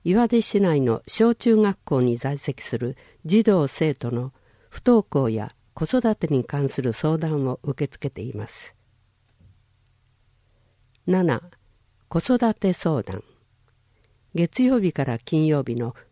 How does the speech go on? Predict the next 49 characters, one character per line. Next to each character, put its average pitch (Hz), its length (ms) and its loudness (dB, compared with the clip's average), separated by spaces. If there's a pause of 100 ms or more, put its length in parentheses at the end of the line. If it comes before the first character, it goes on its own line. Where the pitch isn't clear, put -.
(120)
午 220 180 4
前 165 240 2
九 175 140 -2
時 160 160 0
か - 140 -10
ら 107 180 -8 (260)
午 196 200 4
後 147 160 2
五 170 180 4
時 180 140 0
ま 120 120 2
で 110 120 -6
は、 107 240 -10 (460)
和 156 100 0
歌 226 160 0
山 220 260 4
県 185 240 2
立 165 260 0
医 151 140 -2
科 170 160 -2
大 143 240 -2
学 - 300 -14 (200)
小 233 360 4
児 160 160 4
生 151 260 0
育 139 380 -2
医 151 80 0
療 180 260 2
支 175 200 -6
援 127 180 0
室 - 260 -12
で、 - 240 -16 (1120)
毎 208 240 2
週 226 280 2
水 196 300 2
曜 175 160 2
日 127 120 0
の 120 200 -4 (240)
午 208 200 4
後 170 200 2
二 196 180 6
時 180 140 -2
か 127 160 -6
ら - 240 -12
四 190 180 2
時 156 120 0
ま 123 120 2
で 107 120 -6
は、 107 180 -8